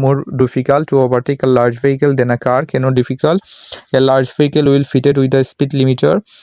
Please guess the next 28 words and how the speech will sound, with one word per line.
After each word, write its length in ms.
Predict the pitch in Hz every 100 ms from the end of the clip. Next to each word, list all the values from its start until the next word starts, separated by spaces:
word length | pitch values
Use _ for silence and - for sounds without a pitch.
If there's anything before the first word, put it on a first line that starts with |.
| - _
It 140 | 135 151
will 160 | 151
take 240 | 143 143 139 135
longer 220 | 135 139
to 100 | 135 131
overtake 340 | 127 127 131
a 60 | 131 123
large 180 | 123 -
vehicle. 380 | 135 123 135 170 - - - -
It 120 | 139 127
will 220 | 156 180 208 _ _ _ _ _ _ - - 131
take 260 | - 139 139
longer 440 | 139 135 139 147 151
for 220 | 139 131
a 160 | 135 147 170 - 123
large 220 | 127 131 135
vehicle 300 | 139 131 135
to 80 | 135 131
accelerate, 720 | - 131 131 131 - 147 190 - - - _ _
um, 320 | 123 120 120 131 - _ _ _ _ _
and 340 | - 135 127 127 131 -
a 20 | 135
large 200 | 139 135 151
vehicle 300 | 147 151 143 139
will 220 | 139 175 196 -
have 160 | 127
a 140 | 139 196 - _ _ _
hair 300 | 139 143 196